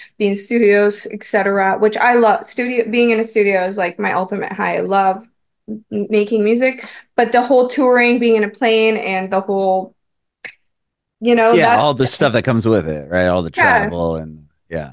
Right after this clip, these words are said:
Speaker 1: Yeah, so that time for me, lots of people would disagree with their, as a D J, but I had a great, great time. <laughs>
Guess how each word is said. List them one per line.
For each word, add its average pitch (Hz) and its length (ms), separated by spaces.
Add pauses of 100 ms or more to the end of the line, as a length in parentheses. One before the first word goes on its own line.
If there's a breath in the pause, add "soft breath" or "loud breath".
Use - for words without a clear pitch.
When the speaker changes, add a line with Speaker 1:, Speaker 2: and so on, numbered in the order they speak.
(320)
Speaker 1:
Yeah, 277 380
so 277 360
that 285 240
time 392 260
for 359 140
me, 294 680
lots 240 300
of 269 80
people 262 340
would 226 220
disagree 233 800
with 220 180 (140)
their, 208 260 (960)
as 226 160
a 214 80
D 208 140
J, 233 180
but 226 200
I 220 140
had 226 260
a 214 60
great, 214 340
great 196 220
time. 214 460
<laughs> - 60